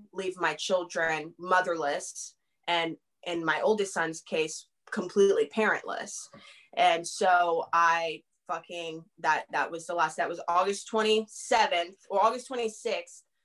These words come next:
I, 'cause I was still high that day. That was August twenty-sixth, two thousand sixteen.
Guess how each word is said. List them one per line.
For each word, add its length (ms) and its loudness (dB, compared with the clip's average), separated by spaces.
I, 220 -2
'cause 120 -6
I 80 4
was 140 -6
still 200 -2
high 220 0
that 200 -6
day. 140 -4
That 120 0
was 80 -6
August 260 -2
twenty-sixth, 640 -8
two 100 -6
thousand 520 0
sixteen. 800 -2